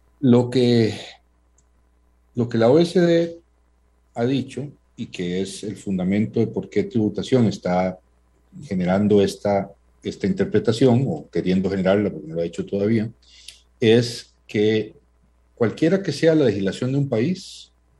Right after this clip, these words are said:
debe aplicarse a los fenómenos económicos nuevos, ¿verdad? Si no hay legislación o si la legislación es aplicable, pues entonces hay que explicarle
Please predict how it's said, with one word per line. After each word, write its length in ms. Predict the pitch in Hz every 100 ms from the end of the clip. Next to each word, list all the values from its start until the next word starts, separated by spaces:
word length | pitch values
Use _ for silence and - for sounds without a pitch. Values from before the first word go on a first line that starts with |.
| _ _
debe 260 | 104 107 123
aplicarse 720 | - 98 - 107 - 135 139 _ _ _ -
a 60 |
los 160 | 98 92
fenómenos 520 | 92 87 101 117 117
económicos 500 | - 87 92 101 98
nuevos, 640 | 82 73 147 - - - -
¿verdad? 320 | 82 151 175 - _ _ - - _ -
Si 320 | - 90 85
no 160 | 95
hay 100 | 113
legislación 640 | 127 113 98 82 127 143 135
o 40 | 95
si 120 | 87
la 80 | 85
legislación 400 | 80 82 - 98
es 100 | 104
aplicable, 460 | 104 117 131 170
pues 180 | 175 85
entonces 360 | 87 - 92 95
hay 100 | 90
que 120 | 110
explicarle 800 | - 120 117 113 123 127 139